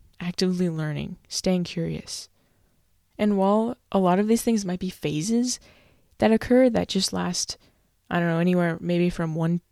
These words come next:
week to four weeks or so, and then we forget that art history exists and we go back to our routine, there's still value in having gone through that phase, right? You came out of it knowing a lot more than you did, and now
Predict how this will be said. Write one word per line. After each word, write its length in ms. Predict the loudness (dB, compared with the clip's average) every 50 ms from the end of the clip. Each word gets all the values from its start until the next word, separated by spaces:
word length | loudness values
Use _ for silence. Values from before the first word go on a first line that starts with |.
| _ _
week 360 | -2 0 0 0 0 -2 -6 -8
to 440 | -4 -2 -2 0 0 0 -2 -4 -6 -10 _ _
four 300 | -8 -4 -2 -2 0 0
weeks 400 | 0 -2 -2 -4 -6 -8 -8 -6 -4
or 100 | -2 -2
so, 360 | 0 0 0 0 0 0 -2 -4 _ _ _ -20 -8 -4
and 120 | -2 -2
then 120 | 0 0 0
we 100 | -2 -2
forget 400 | -4 -6 -8 -4 -4 -6 -6 -6 _ _
that 120 | -10 -8 -6
art 180 | -4 -6 -4
history 320 | -4 -4 -4 -4 -4 -4 -4
exists 360 | -4 -2 -2 -2 -2 -2 -2
and 80 | -4 -4
we 60 | -2
go 160 | -2 -2 -2
back 200 | -2 -2 -6 -6
to 120 | -4 -2
our 80 | 0 0
routine, 440 | 0 -2 -2 -4 -4 -2 -2 -2 -2 -4 _ _ _ _ _ _ _ _
there's 160 | 0 0 2
still 180 | 2 0 0
value 420 | 0 0 -2 -2 -2 -2 -2 -4 -4 -6
in 320 | -6 -6 -4 -4 -6 -8 -10 -14 _ _ _
having 340 | -10 -6 -4 -4 -2 -4 -4
gone 220 | -4 -4 -4 -2
through 160 | -2 -2 -4 -4
that 200 | -6 -8 -10 -12
phase, 440 | -10 -8 -8 -8 -8 -10 -12 -14 -16 _ _ _ _ _ _ _ _ _ _
right? 200 | -2 0 0 0
You 100 | 0 -2
came 240 | 0 0 2 2 2
out 160 | 2 0 -2
of 120 | -2 -2
it 100 | -2 -4
knowing 320 | -2 -4 -4 -4 -4 -6 -6
a 80 | -6
lot 180 | -4 -4 -4 -2
more 180 | -2 -2 0
than 160 | 0 -2 -4 -4
you 100 | -4 -2
did, 360 | 0 2 4 4 2 2 -2 -10 _ _ _ _ _ _ _ _ _ _ _ _ _ -4
and 120 | -2 0
now 440 | 2 2 2 2 2 0 0 -4